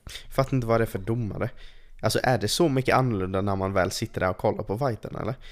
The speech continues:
Och det var, sen så var det ju många som sa att bara, "Ja, men Bisping och alla de i, i broadcast-teamet var så jävla biased, ehm, mot Volkanovski, så att man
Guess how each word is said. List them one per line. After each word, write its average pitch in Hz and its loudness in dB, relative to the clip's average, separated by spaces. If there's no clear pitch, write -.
Och 113 0
det 117 6
var, 117 6
sen 113 2
så 127 -2
var 147 2
det 120 0
ju 113 2
många 107 2
som 101 -4
sa 95 -2
att - -10
bara, 95 -2
"Ja, 113 4
men 104 2
Bisping 107 0
och 101 2
alla 98 0
de 101 0
i, 98 0
i 101 -2
broadcast-teamet 98 -6
var 104 -2
så 104 -2
jävla 98 2
biased, 98 -2
ehm, 95 -4
mot 110 -2
Volkanovski, 104 0
så - -4
att - -8
man 98 0